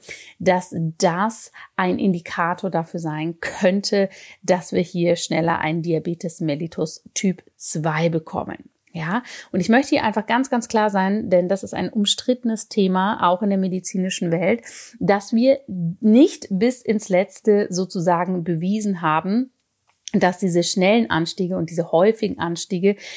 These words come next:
wirklich zu hundert Prozent auch immer zu einem Diabetes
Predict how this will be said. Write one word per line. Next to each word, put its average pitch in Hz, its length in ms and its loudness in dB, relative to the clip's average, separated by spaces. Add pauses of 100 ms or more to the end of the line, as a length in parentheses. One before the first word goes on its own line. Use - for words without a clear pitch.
(300)
wirklich 240 1200 4
zu 190 240 0
hundert 247 360 2
Prozent 190 580 -4
auch - 140 -6
immer 175 200 -2
zu - 120 -6
einem 170 260 -4
Diabetes 175 1040 0